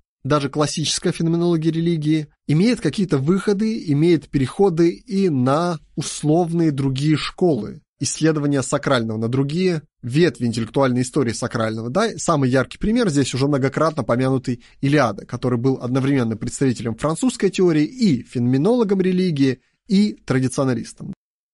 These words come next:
Но, тем не менее, феноменология религии занимает огромное место в интеллектуальной истории сакрального в принципе. И у неё есть вполне специфический охват. Как у французов это, ну, понятное дело, Франция, С Ш А, да, тут у нас это скандинавские страны, Германия, Нидерланды,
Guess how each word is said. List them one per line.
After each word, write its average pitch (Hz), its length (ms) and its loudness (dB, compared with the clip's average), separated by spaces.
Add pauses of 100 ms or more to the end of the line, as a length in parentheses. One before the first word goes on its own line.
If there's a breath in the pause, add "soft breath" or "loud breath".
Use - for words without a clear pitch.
(140)
Но, 214 240 2
тем 165 240 0
не 147 80 2
менее, 160 220 2
феноменология 135 500 0
религии 143 480 0
занимает 123 500 -2
огромное 131 460 0
место 151 300 -2
в 120 40 -2
интеллектуальной 127 540 -2
истории 123 300 -2
сакрального 120 640 -2 (240)
в - 120 -20
принципе. - 540 -2 (340)
И 233 160 2
у 165 160 -2
неё 196 220 4
есть 165 340 2
вполне 131 360 -2
специфический - 880 -6 (180 soft breath)
охват. - 440 -4 (200)
Как - 260 -8
у 156 120 -8
французов 131 580 -2
это, 123 160 -8
ну, 113 240 -4
понятное 113 420 -6
дело, 120 160 -6
Франция, 120 380 -6
С - 140 -12
Ш 240 220 -4
А, 226 40 -2
да, 151 260 -2
тут 165 260 -4
у - 20 -2
нас 120 240 -2
это - 120 -16
скандинавские 147 600 -2
страны, 127 300 -2
Германия, 147 380 0
Нидерланды, 127 680 -2